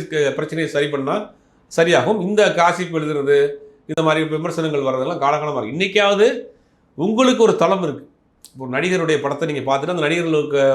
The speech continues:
ரசிகர் வந்து வீடியோ போடலாம், கமெண்ட் போடலாம். அன்னைக்கு பிரிண்டிங் மீடியா இருக்கப்ப ரெண்டே ரெண்டு மே-, மேகசின் தான், வாரப்பத்திரிக்கை தான். அந்த வாரப்பத்திரிகை இருக்கக்கூடிய விமர்சனம் தான் அந்த ஒட்டுமொத்த படத்தினுடைய தலையெழுத்து, அவங்க கொடுக்குற மார்க்கு தான் தலையெழுத்து. இன்னைக்கு அப்படி கிடையாதுல்ல. உங்க சார்பா ரெண்டு பேர் இருந்தாலும்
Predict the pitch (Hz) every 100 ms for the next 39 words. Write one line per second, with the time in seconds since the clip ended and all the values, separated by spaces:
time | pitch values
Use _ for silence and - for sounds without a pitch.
0 | 127 120 120 139 165 151 160 147 143 113
1 | 113 120 120 127 135 127 107 104 95 -
2 | _ _ - 165 175 190 208 202 190 175
3 | 156 151 180 220 - _ _ _ 160 175
4 | 208 180 156 156 139 143 135 156 147 147
5 | 135 123 131 151 127 127 110 113 113 -
6 | 120 143 175 170 170 165 160 147 151 143
7 | 143 160 151 160 247 247 _ _ _ _
8 | 151 143 - 180 160 127 143 156 143 131
9 | 147 131 107 127 151 135 131 101 - _
10 | _ _ _ - 135 139 180 170 139 156
11 | 160 165 139 139 127 113 - - 185 175
12 | 170 208 185 139 127 - - _ _ _
13 | - 165 208 190 214 220 208 185 202 190
14 | 220